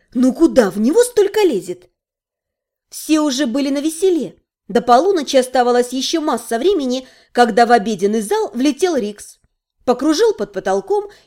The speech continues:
и мягко спланировал прямо на стол передо мной. Объевшийся Хима еле успел ретироваться в сторону. К костяной ноге пташки было привязано письмо.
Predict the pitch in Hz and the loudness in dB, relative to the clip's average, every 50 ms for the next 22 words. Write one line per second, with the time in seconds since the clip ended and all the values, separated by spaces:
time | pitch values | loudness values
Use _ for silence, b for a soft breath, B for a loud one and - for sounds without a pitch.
0 | b - 302 302 285 262 254 214 196 196 - 233 233 - - 269 277 302 370 466 | b -4 -2 0 0 2 0 0 -2 -2 -6 -8 -8 -8 -6 -4 -2 -2 0 -2
1 | 453 415 330 330 339 339 339 339 339 330 320 349 339 392 403 403 - - 403 320 | 0 2 2 2 2 2 -2 0 0 0 0 0 -2 -2 -4 -6 -6 -4 -4 -4
2 | 220 - - 247 269 226 302 311 302 311 262 208 165 - _ _ _ _ _ _ | -4 -6 -8 -8 -2 -2 -2 -2 -2 -6 -6 -8 -10 -12 _ _ _ _ _ _
3 | _ _ _ _ _ _ _ _ _ - - 240 226 226 240 240 - - 254 240 | _ _ _ _ _ _ _ _ _ -2 -2 -2 0 0 0 0 -2 -2 -6 -6
4 | - 311 320 320 - 508 508 480 453 415 427 415 403 415 427 427 - - - 349 | -2 -2 -4 -4 -4 -6 -2 0 0 2 2 4 4 4 2 0 -2 -2 -2 -2
5 | 277 262 330 392 381 - 349 339 339 370 370 392 440 - - - 415 330 226 190 | 0 4 2 2 2 2 -2 0 0 -2 -4 -6 -8 -10 -8 -6 -4 -4 -4 -6
6 | 175 170 170 _ _ _ _ _ _ _ _ _ _ _ _ - 254 254 247 247 | -10 -12 -14 _ _ _ _ _ _ _ _ _ _ _ _ 2 2 2 2 2
7 | - 262 247 247 240 240 240 233 240 247 233 196 233 226 233 - - 226 190 190 | -4 -4 -2 0 2 2 2 2 2 0 0 2 0 0 0 0 -2 -2 -2 -2
8 | - - - 214 202 202 B B B B B 214 262 262 254 247 254 254 240 233 | -4 -8 -4 -4 -4 -4 B B B B B 0 4 4 4 4 4 0 4 4
9 | 226 208 233 233 233 226 262 269 - - 226 190 165 151 _ _ | 4 4 4 0 -2 -4 -6 -10 -12 -10 -10 -10 -10 -12 _ _